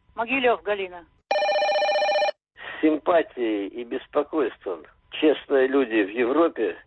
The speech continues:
Speaker 2: следят за героической борьбой Белоруссии и её противостояние диктату Соединённых Штатов.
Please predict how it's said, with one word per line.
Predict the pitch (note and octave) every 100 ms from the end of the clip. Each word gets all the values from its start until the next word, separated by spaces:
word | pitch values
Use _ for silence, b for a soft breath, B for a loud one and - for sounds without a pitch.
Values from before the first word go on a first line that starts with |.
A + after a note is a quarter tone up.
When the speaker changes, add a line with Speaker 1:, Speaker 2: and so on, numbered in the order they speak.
| - -
Speaker 2:
следят | A#2+ B2 B2 C#3 C3 - -
за | - B2
героической | A#2+ C3+ C#3+ D#3+ D3+ - - C3+
борьбой | C3+ C3+ C3 C3
Белоруссии | A#2+ B2 B2+ D#3 D#3+ - G#2+ F2 - -
и | D#3
её | D3+ C#3 C#3 C3+
противостояние | - B2 A#2 C3 A#2+ - C3 C#3 C#3 C3+ B2+
диктату | F#2+ A#2+ - - D#3+ F3 - - -
Соединённых | C#3 A#2+ B2 B2+ B2+ B2+ A#2 -
Штатов. | - - -